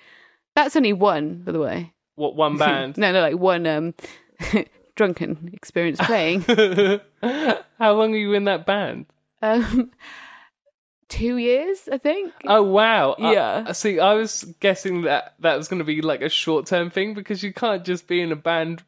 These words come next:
Speaker 2: for ages
Speaker 1: <laughs>
Speaker 2: just getting hammered.
Speaker 1: <laughs> Yes, you
Speaker 2: But
Speaker 1: can. <laughs> I, I worked the art. They were older as well, so my bandmates were eighteen and I was sixteen. And so, 'cause when we went and played gigs,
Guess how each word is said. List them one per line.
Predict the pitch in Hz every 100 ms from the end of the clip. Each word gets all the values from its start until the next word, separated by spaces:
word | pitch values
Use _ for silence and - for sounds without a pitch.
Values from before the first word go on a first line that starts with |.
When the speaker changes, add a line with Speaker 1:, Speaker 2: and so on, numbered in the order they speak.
| -
Speaker 2:
for | - 160
ages | 170 170 170 147 147
Speaker 1:
<laughs> | 208
Speaker 2:
just | 170 165 -
getting | 139 160
hammered. | 160 165 127 127 - 226
Speaker 1:
<laughs> | 214
Yes, | 262 - 320 -
you | 220
Speaker 2:
But | - 220 214
Speaker 1:
can. | 214 208 254 - 381 220 220 277 - 262 254
<laughs> | - - - - - 294 302 277 220
I, | 208 190
I | 185
worked | 185 180
the | 156 156
art. | 160 - _
They | 233
were | 240
older | 220 233 226 208
as | 185
well, | 208 185 180
so | 208 185 _
my | 220 208 202
bandmates | 196 208 190 170 -
were | 180
eighteen | - 185 - 175 151
and | 175
I | 165
was | 175
sixteen. | - 202 - - 233 262 - - - -
And | 208
so, | 214 185 - - _ _ _ -
'cause | 214 214
when | 202
we |
went | 196 196 - 208
and | 185
played | 190 175 -
gigs, | 185 104 196 -